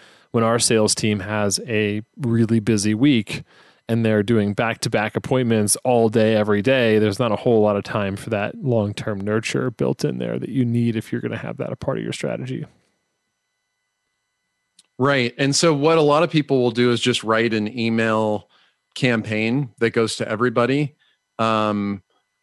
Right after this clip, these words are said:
Speaker 2: my feeling about that is it's, mm, not very effective, um, or at least not as effective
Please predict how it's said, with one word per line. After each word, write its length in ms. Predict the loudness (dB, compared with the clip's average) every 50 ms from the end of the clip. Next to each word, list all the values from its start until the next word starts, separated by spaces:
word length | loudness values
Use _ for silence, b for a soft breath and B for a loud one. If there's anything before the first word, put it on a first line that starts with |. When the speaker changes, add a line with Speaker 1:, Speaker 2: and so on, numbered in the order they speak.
| _ _ _ _ -2
Speaker 2:
my 380 | 2 4 6 6 6 4 2
feeling 500 | 0 -2 0 2 2 4 4 4 4 4
about 360 | 4 4 2 2 2 2 2
that 320 | 0 0 2 0 0 -2 -4 _ _
is 640 | -4 -2 0 2 2 2 2 0 0 -2 -6 -6 -8 _ -2
it's, 580 | 0 0 0 0 0 -4 -4 -4 -4 -6 -10 -14 _ _
mm, 520 | -6 -4 -2 0 0 0 0 -2 -2 -4 -8 _ _ -4
not 420 | -2 0 2 2 2 0 0 -2
very 220 | -2 0 0 0
effective, 800 | -2 0 -2 -4 -4 -4 -8 -8 -8 -8 -10 -14 -20 -20 -20 _ _ _ _
um, 280 | -2 0 0 0 -2 -2
or 200 | 0 2 2 2
at 60 | 4
least 220 | 2 2 2 2 2
not 260 | 2 2 2 0 0
as 240 | 0 -2 0 -2 -4
effective 600 | -6 -2 -2 -2 -2 -2 _ -2 -2 -2 -4 -6